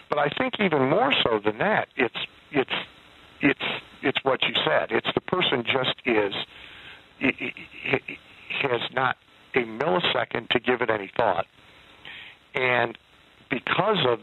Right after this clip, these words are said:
the constant and instant access, the person has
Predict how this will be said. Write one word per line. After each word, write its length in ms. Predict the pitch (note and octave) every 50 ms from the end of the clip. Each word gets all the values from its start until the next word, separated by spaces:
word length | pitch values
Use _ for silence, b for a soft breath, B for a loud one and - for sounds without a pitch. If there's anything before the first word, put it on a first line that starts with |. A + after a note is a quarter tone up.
| A2 -
the 180 | A2 G#2 G2+ - -
constant 420 | - C3+ B2+ A#2+ - - - G#2+
and 120 | A2 A2 A2+
instant 340 | A#2 A#2 A2+ - - A2 A2
access, 500 | G#2 G#2 G#2 G#2 - - - A2 A2+ A2+ - - - B B B B B B B B B B B B B B - - - - - A#2
the 80 | - B2
person 420 | - - D3+ D3+ D3 - C3+ B2+
has 200 | A#2 A#2 B2 A2